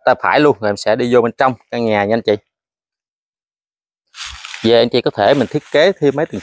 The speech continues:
chế ở bên trước anh chị. Thứ nhất cho nó mát ha. Hiện tại gia chủ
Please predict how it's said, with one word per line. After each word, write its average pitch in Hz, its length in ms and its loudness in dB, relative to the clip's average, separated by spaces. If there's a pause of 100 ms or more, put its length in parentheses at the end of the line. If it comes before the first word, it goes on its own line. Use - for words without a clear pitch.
chế 151 180 4
ở 165 60 4
bên 143 100 2
trước 208 240 2
anh 127 80 -4
chị. 113 140 2 (260)
Thứ 139 60 -10
nhất 160 240 -10
cho 131 60 0
nó 139 300 -2
mát 165 240 -2
ha. 151 160 -2 (340)
Hiện 107 80 -6
tại 101 240 2
gia 110 80 0
chủ 107 200 -2